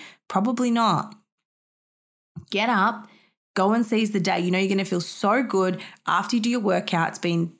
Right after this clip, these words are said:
a couple of days since you've exercised. Go do your workout, go connect. Don't even think about it. Just go before your brain talks you out of it." So I did. I put on my gi-, big girl pants.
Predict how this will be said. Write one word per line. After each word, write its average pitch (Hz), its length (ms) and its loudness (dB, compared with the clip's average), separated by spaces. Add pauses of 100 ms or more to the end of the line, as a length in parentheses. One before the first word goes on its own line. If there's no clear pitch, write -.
a - 20 -20
couple 214 340 0
of 254 100 0
days 190 280 0
since 175 220 -2
you've 175 160 -2
exercised. 196 760 0 (400)
Go 180 160 2
do 196 100 0
your 285 120 2
workout, 208 680 0
go 185 160 0
connect. 208 600 -2
Don't 240 180 0
even 330 160 0
think 320 220 -2
about 190 320 -2
it. - 140 -10
Just 208 200 -4
go 214 200 2
before 247 300 0
your 294 140 0
brain 180 340 0
talks 165 340 -4
you 208 180 -2
out 226 220 0
of 196 100 0
it." - 180 -2 (320)
So 302 140 0
I 320 80 4
did. 226 180 2
I 170 60 -2
put 208 180 -2
on 214 100 4
my 190 100 2
gi-, - 320 -6 (120)
big 254 220 0
girl 254 160 2
pants. 196 540 0